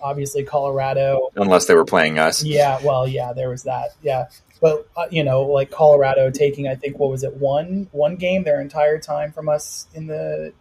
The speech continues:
Speaker 1: in the conference?
Speaker 2: Something like that. I think maybe two. Um,
Speaker 1: Maybe,
Speaker 2: I think
Speaker 1: yeah.
Speaker 2: with the Lake year, I think they got another one with the Lake year.
Speaker 1: Yeah, so
Speaker 2: But yeah, y-, I think you're right.
Speaker 1: it,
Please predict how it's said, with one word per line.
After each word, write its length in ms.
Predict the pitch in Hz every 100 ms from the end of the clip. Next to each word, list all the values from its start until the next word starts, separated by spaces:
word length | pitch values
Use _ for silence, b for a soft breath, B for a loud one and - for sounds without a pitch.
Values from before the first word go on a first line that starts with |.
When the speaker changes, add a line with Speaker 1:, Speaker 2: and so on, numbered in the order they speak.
| _ _
Speaker 1:
in 80 | 151
the 60 | 151
conference? 580 | 165 160 165 165 - - _ _ _ - -
Speaker 2:
Something 480 | - - 87 87 78
like 160 | 76 73
that. 220 | 73 67
I 100 | 80
think 160 | 98 87
maybe 300 | 85 82 69
two. 420 | - 69 - 55 -
Um, 160 | - 67
Speaker 1:
Maybe, 260 | - - -
Speaker 2:
I 40 | -
think 120 | 147
Speaker 1:
yeah. 160 | 131
Speaker 2:
with 160 | - -
the 80 | -
Lake 400 | 67 69 69 -
year, 300 | 69 67 -
I 120 | 71
think 180 | 80 71
they 80 | 78
got 240 | 76 73
another 340 | 73 73 71 69
one 220 | 69 65
with 140 | 69
the 80 | 69
Lake 340 | 65 65 - 135
year. 240 | - 165
Speaker 1:
Yeah, 300 | 151 131 131
so 480 | - 180 175 165 165
Speaker 2:
But 140 | 156
yeah, 140 | 139 73
y-, 180 | 73 71 67
I 60 | 71
think 200 | 71 69
you're 100 | 67
right. 240 | 64 64
Speaker 1:
it, 180 | 180